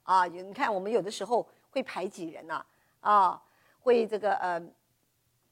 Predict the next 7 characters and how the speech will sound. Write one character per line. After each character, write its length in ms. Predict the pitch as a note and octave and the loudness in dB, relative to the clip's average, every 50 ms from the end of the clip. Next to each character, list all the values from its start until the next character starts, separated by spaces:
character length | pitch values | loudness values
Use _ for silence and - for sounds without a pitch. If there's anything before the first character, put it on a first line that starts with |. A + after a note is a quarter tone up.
| _ _ - - _ _ _ | _ _ -20 -20 _ _ _
isolate 520 | - G#3+ A3+ A3+ - A#3 F#3+ E3+ E3+ D#3+ C#3+ | -6 -4 -2 -2 -2 -2 -2 -2 -2 -4 -4
别 160 | - E3+ E3+ | -4 -2 -2
人， 180 | F3 F3 E3+ D#3+ | -2 -4 -6 -8
或 180 | - - - | -6 -6 -4
者 100 | F3+ F3+ | -4 -4
是 380 | E3+ - - A3 G#3 - - - _ _ _ _ _ | -6 -4 -2 -2 -2 -2 -4 -8 _ _ _ _ _
会， 320 | _ - B3+ G#3+ F#3 - | _ 0 0 0 0 0